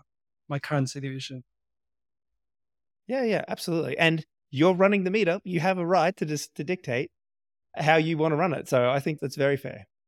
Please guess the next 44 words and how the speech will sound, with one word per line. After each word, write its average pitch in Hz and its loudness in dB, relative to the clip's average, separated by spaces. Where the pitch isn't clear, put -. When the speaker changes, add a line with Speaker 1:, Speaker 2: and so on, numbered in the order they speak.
Speaker 2:
And 208 2
that, 226 2
Speaker 1:
That's 214 2
fair. - -10
Speaker 2:
again, 185 4
and 156 2
to, 190 -6
to 220 -4
call 226 6
that 151 4
out, 131 4
like, 127 -6
the 143 -4
people 160 0
who 135 2
have 156 2
sponsored 135 -6
in 127 -4
the 123 -8
past, 120 -10
I, 135 0
it, 160 2
it 180 6
is 240 4
very 131 6
appreciated. 117 -4
And 147 -2
there's 202 2
nothing 233 -2
wrong 165 2
with 135 -2
that 139 2
arrangement. 127 -6
It's - -16
just 156 -8
not 139 -2
an 135 -6
arrangement 120 -8
that 131 -10
you 131 -8
prefer 123 -4
to 117 -4
work 110 -6
with. - -20